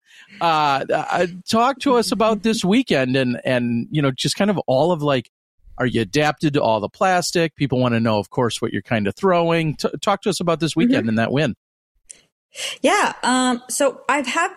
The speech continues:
Speaker 2: I've been throwing my discs. They sent me their first box of stuff to try, I think sometime in, like, mid-December, maybe. Um, so, and I, the weather was nice at, towards the end of the year. And then since January, the weather hasn't been great in Charlotte. But anyways, I, I've spent a lot of time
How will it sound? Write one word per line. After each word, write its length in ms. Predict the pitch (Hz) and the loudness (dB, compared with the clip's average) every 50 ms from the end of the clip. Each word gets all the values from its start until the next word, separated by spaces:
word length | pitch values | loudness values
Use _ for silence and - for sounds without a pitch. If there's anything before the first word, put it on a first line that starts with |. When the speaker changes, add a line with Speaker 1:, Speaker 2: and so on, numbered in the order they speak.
| - - | -2 -2
Speaker 2:
I've 160 | 220 277 294 | -2 0 0
been 160 | 415 392 381 | 0 -2 0
throwing 280 | 381 330 311 302 302 320 | 0 2 2 2 2 2
my 140 | 302 262 247 | 2 0 0
discs. 720 | 220 214 226 240 240 247 240 - - - - - - - - | 2 2 2 2 2 2 0 -6 -10 -10 -10 -8 -8 -6 -2
They 120 | 233 233 | -2 -2
sent 260 | 233 - - 349 339 | -2 0 -4 -4 -2
me 160 | 339 339 330 | -2 -4 -2
their 160 | 320 285 220 208 | 0 0 -2 -2
first 420 | - - 240 240 254 247 247 - | -2 0 2 2 2 0 -2 -4
box 500 | - 196 196 202 208 220 220 - - - | -2 0 2 2 2 0 -2 -6 -8 -6
of 100 | 208 208 | -6 -4
stuff 300 | - - 214 208 214 - | -4 -2 -2 -2 -2 -4
to 80 | - 196 | -8 -10
try, 360 | - - - 190 190 196 196 185 | -10 -8 -6 -2 -2 0 0 0
I 40 | |
think 380 | 185 - - 233 240 269 - - _ _ _ _ _ _ _ | -2 -2 0 0 0 0 -2 -6 _ _ _ _ _ _ _
sometime 420 | - - 254 269 254 285 311 285 262 | -4 0 0 0 2 2 2 4 4
in, 80 | 233 208 | 4 2
like, 180 | 190 180 - | 0 0 0
mid-December, 720 | - 175 180 180 175 180 - - 180 175 180 - 190 190 | 0 -2 -2 0 -2 -2 -2 0 -2 -2 0 0 -2 0
maybe. 480 | 196 196 196 196 202 - 196 202 208 - _ - - - - _ - | 0 -2 -2 -2 -2 -2 -2 -4 -4 -8 _ -20 -20 -20 -16 _ -2
Um, 300 | - 196 196 190 185 196 | 0 2 2 2 2 0
so, 180 | 208 - - 214 | 0 2 2 2
and 280 | 196 196 - 202 214 214 | 4 4 2 2 2 2
I, 100 | 170 - - - _ - | 0 -2 -6 -18 _ -2
the 160 | 208 240 240 | 0 2 2
weather 280 | 247 294 320 320 320 302 | 2 2 2 0 0 0
was 180 | 254 247 240 | 0 0 0
nice 560 | 226 247 240 233 220 208 202 220 - - - - _ - | 0 0 0 0 -2 -2 -6 -8 -10 -14 -16 -18 _ -8
at, 220 | - 190 254 - | -6 -6 -6 -6
towards 240 | - - 220 214 190 | -4 -4 -4 -4 -4
the 120 | 190 196 190 | -6 -8 -6
end 120 | 202 196 | -2 -4
of 80 | 180 165 | -4 -4
the 80 | 175 | -4
year. 160 | 170 165 170 | -4 -4 -4
And 100 | 175 170 | -4 -4
then 200 | 175 175 180 - - _ _ - | -6 -10 -12 -14 -18 _ _ -10
since 220 | - 247 226 - | -6 -6 -6 -6
January, 360 | - 208 202 202 190 175 170 170 | -6 -6 -6 -6 -6 -6 -4 -2
the 80 | 170 | -2
weather 200 | 180 180 160 160 | 0 0 0 -2
hasn't 180 | 170 160 - 180 | -4 -6 -8 -8
been 80 | 165 160 | -8 -4
great 140 | 165 151 143 | -4 -4 -4
in 60 | - | -4
Charlotte. 320 | - - 165 160 - - | -4 -2 -2 -2 -2 -4
But 160 | - 190 - - - - - - | -6 -6 -8 -8 -14 -14 -8 -4
anyways, 420 | - 330 339 302 247 202 185 190 214 | -2 0 2 4 4 4 2 2 2
I, 140 | 208 190 - | 0 0 0
I've 200 | - 208 214 - | 0 -2 -2 -2
spent 320 | - - - 277 311 320 - | -6 -4 -2 -2 -2 0 0
a 60 | 262 | 0
lot 200 | 220 208 214 214 | 2 2 0 0
of 80 | 208 | -2
time 400 | 208 - 214 190 185 185 180 - | -4 -2 -4 -4 -4 -4 -8 -10